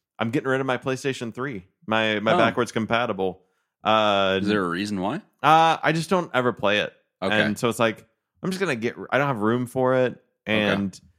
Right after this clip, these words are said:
Speaker 1: so I'm looking, I gotta find a buyer, gotta sell that boy at some point in time.
Speaker 2: Sure.
Speaker 1: Uh,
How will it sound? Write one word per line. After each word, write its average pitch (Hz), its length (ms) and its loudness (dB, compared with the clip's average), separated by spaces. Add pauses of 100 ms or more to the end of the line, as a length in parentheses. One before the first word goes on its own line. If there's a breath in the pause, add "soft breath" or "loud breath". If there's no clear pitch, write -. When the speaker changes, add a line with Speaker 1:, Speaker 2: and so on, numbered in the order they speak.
(140)
Speaker 1:
so 117 360 4
I'm 113 240 2
looking, 117 380 0
I 104 80 -2
gotta 107 160 0
find 107 240 0
a 101 80 4
buyer, 101 580 0
gotta 98 400 2
sell 104 260 0
that 104 280 0
boy 104 240 0
at 90 120 -4
some 101 160 -6
point 95 180 -6
in 98 60 -12
time. 95 420 -2
Speaker 2:
Sure. 82 260 -4 (180)
Speaker 1:
Uh, 87 460 -2